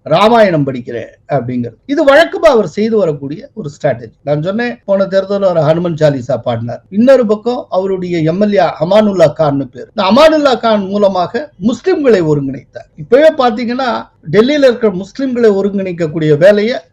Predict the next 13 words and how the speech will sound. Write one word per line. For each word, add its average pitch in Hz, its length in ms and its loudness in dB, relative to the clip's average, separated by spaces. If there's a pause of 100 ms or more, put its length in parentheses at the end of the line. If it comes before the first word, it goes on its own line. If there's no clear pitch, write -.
அவர் 254 260 4
கட்சியில் 277 400 2
இருக்கிற 240 280 2 (760)
முஸ்லிம் 240 480 0 (600)
தலைவர்கள், 165 440 2 (460)
எம் 185 200 4
எல் 208 140 2
ஏஸ்ல 180 260 -2
செய்ய 220 340 0
ஆரம்பிச்சு. 151 460 -4
இவர் 339 400 0
வந்து 254 320 -2
ஹிந்துக்களை 330 640 0